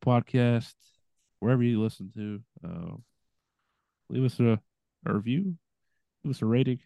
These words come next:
follow us, subscribe to us, whatever you guys do on your,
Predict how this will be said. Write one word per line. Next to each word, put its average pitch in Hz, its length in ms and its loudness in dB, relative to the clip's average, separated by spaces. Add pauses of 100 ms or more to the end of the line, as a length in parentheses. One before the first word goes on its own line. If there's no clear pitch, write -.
(240)
follow 113 300 2
us, 113 140 0
subscribe 104 420 0
to 98 100 2
us, 104 120 -2
whatever 135 240 2
you 104 300 0
guys 98 240 -2
do 90 240 -4
on 90 120 -6
your, 92 260 -2